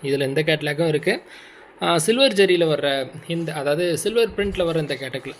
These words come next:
கேட்லாக்கும் இருக்கு. So, இதுல வந்து நம்ம one by one-ஆ கலரை பார்த்துடலாம். ப்ளூ கலர், நேவி ப்ளூ, அப்புறம் மெரூன் கலர். சாரி, பிரவுன். மெரூன் தானே? மெரூனா, பிரவுனா? சரி, ஓகே.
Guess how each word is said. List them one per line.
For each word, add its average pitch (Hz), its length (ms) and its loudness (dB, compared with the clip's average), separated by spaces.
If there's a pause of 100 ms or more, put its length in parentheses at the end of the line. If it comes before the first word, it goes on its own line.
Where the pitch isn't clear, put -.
கேட்லாக்கும் 143 400 -4
இருக்கு. 131 340 -4 (540)
So, 180 180 2
இதுல 175 140 6
வந்து 165 180 0
நம்ம 160 200 0
one 139 140 0
by 165 100 6
one-ஆ 156 160 2
கலரை 160 400 -2
பார்த்துடலாம். 127 520 -4 (540)
ப்ளூ 160 160 0
கலர், 156 320 0 (100)
நேவி 147 300 0
ப்ளூ, 175 280 2 (500)
அப்புறம் 151 460 2
மெரூன் 160 280 0
கலர். 127 240 0 (1500)
சாரி, 135 220 -2
பிரவுன். 131 380 -4 (600)
மெரூன் 170 240 -4
தானே? 131 180 -6 (880)
மெரூனா, 208 460 -6
பிரவுனா? 156 440 -2 (1160)
சரி, 131 200 -6
ஓகே. 120 220 -6